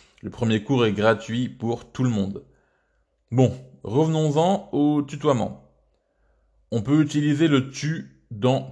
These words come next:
plusieurs cas de figure. Premièrement, si ton interlocuteur est un enfant, en général,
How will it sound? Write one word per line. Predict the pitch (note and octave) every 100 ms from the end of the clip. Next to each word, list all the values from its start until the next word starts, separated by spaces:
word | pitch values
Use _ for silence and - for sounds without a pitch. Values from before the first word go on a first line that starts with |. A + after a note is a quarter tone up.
| -
plusieurs | - C#3 A#2 C3+ C3 -
cas | - A2+ A#2
de | G#2+ G2+ F#2+
figure. | F#2 - F#2+ F2+ F#2+ - - _ _ _ - - _ _ _
Premièrement, | - G#2+ A2 B2 D3 E3 -
si | - C3
ton | A#2+ A#2+
interlocuteur | B2+ B2+ B2 A#2+ A2 A#2 C3 A2+
est | G#2
un | G#2+ G#2+
enfant, | G#2+ G#2+ - A2+ D#3+ - _ _ _
en | A2 A#2
général, | G#2 A2 G#2+ G2+ F#2+ A#2 C#3+ G#2